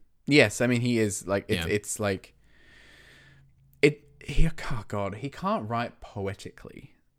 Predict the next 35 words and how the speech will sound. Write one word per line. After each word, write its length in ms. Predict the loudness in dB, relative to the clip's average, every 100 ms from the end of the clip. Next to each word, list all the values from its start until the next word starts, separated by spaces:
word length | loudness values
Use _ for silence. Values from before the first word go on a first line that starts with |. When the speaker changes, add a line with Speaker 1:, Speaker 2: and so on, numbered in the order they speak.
| _
Speaker 1:
That 160 | -8 -6
much 260 | -8 -10 -14
is 100 | -14
true. 340 | -14 -14 -6 -2
Speaker 2:
No. 120 | -2 -2 -12 _ _ _
No, 300 | -8 -2 0
no, 100 | 0
no, 140 | -2 -4
no. 80 | -6
He, 240 | -4 -2 -2
he 180 | -2 0
is 100 | 0
a 120 | 0
mechanical 680 | -2 -2 -2 -2 -4 -6
writer 320 | -6 -6 -6 -8
through 220 | -8 -8
and 160 | -8
Speaker 1:
Mm. 20 | -8
Speaker 2:
through. 240 | -8 -8 -10 -12 -6
And 160 | -4 -4 -8
you, 160 | -8 -10 -10 -12
but 140 | -10
even 300 | -6 -6 -4
then, 120 | -6
that's 140 | -6 -6
actually 220 | -6 -4
quite 160 | -4 -4
interesting 360 | -4 -4 -2
'cause, 120 | -4 -6 -4 -2 0 -4 -4 -6 -4 -4
<coughs> 40 | -4
sorry, 140 | -8
excuse 300 | -8 -8 -8
me, 140 | -10 -12 -20 _ -8
because 180 | -6 -6
Broadchurch 840 | -6 -6 -4 -2 -2 -2 -6 -8